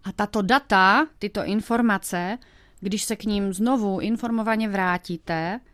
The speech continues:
tak vám umožní poznat sami sebe, svoje procesy, způsoby, jak myslíte, jak se rozhodujete, jaké máte hodnoty. Uvidíte tam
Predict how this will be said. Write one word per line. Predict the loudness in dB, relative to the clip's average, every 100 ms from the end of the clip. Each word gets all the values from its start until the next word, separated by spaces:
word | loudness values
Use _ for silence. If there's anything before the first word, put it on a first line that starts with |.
| -12
tak | -6
vám | 0 2
umožní | 2 2 2 2 2 2 -2 -6 -16 _ -8
poznat | -2 2 0 0
sami | 0 0 0
sebe, | 0 0 0 -6 -10 -20 -20 _
svoje | -12 -4 -4 -2
procesy, | -2 -4 -2 -4 -2 -4 -4 -4 -6 _ _
způsoby, | -18 -6 -2 0 0 0 2
jak | 0 0
myslíte, | -4 -4 -4 -4 -4 -2 -2 -4 -8 _ -20 -18
jak | -12
se | -6
rozhodujete, | -4 -2 0 2 2 2 0 -4 -4 -4 -8 _ _ _
jaké | -10 -4 0
máte | 0 -2 -4
hodnoty. | -2 0 4 4 2 -4 -6 -6 -14 -20 -20 -20 -14
Uvidíte | -6 -2 0 0 -2
tam | 2 4 4